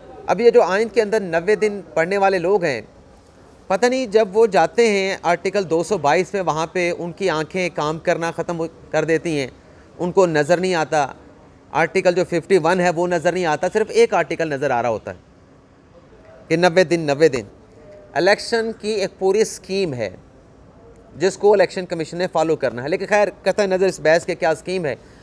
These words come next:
अब मुकदमा लग गया है तो सुप्रीम कोर्ट उस स्कीम का भी जायज़ा लेके अपना फ़ैसला सादिर फरमाएगी।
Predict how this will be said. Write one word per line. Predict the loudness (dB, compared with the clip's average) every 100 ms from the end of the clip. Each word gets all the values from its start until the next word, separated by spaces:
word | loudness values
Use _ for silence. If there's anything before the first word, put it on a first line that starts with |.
| -6 -2
अब | -2
मुकदमा | 0 0 0 0
लग | 0 2
गया | 0
है |
तो | 0
सुप्रीम | -6 -6 -6
कोर्ट | -4 -2
उस | -4 -6
स्कीम | -10 -6
का | -2 0
भी | 2
जायज़ा | 2 4 2
लेके | 2 2 0
अपना | -2 -2
फ़ैसला | -2 0 -2
सादिर | 0 2 2
फरमाएगी। | 2 0 0 -2